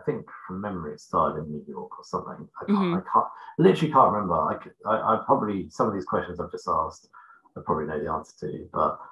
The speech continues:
Speaker 1: I literally can't remember. I watched, like, the first ten minutes and I wasn't that bothered about it, so I turned it off. So I will work through both of them.
Speaker 2: <laughs>
Speaker 1: So, yeah, so next week we're gonna be covering off our Men in Black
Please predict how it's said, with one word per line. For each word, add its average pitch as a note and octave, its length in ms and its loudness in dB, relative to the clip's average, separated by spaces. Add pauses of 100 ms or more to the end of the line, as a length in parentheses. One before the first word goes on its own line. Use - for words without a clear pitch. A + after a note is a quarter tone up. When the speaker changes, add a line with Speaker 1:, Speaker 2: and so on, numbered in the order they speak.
(420)
Speaker 1:
I D#2+ 240 4 (120)
literally F#2 280 -4
can't E2 160 2
remember. C#2+ 180 -4
I D#2 60 0
watched, - 240 -2
like, D#2 80 -10
the - 100 -16
first D#2+ 240 -4
ten - 160 -6
minutes D#2+ 320 -8
and C#2+ 80 0
I D2+ 40 -2
wasn't E2 240 -4
that - 80 -10
bothered D#2 220 -6
about D#2 280 -2
it, - 100 -8
so - 80 -18
I - 100 -20
turned E2+ 140 -12
it D#2 60 -10
off. D#2 180 -6 (680)
So - 260 -10 (420)
I F#2 400 6 (540)
will F#2+ 180 -6
work A#2 240 8
through A2+ 360 -2
both A#2 260 4
of E2+ 80 -10
them. E2 200 -4 (280)
Speaker 2:
<laughs> - 580 -8
Speaker 1:
So, - 880 -4 (800)
yeah, G#2 160 8
so D#3 120 4
next D#3+ 220 6
week B2+ 300 4
we're C3 120 4
gonna A#2+ 340 2
be A2+ 160 0
covering A2+ 340 6
off A2 100 0
our G#2 120 2
Men G#2 140 -2
in G2 80 -6
Black G#2 220 2